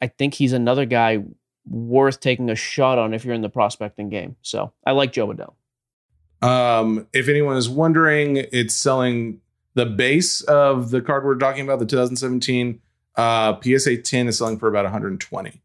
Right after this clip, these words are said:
Speaker 1: So something's off there 'cause a refractor shouldn't only
Speaker 2: Bowman Chrome Draft.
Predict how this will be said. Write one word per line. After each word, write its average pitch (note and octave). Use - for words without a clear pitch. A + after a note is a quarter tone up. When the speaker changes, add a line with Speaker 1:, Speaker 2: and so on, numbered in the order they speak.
Speaker 1:
So A#2+
something's B2
off A2
there G2+
'cause B2+
a B2
refractor A#2+
shouldn't A2+
only A#2
Speaker 2:
Bowman C3
Chrome B2+
Draft. A2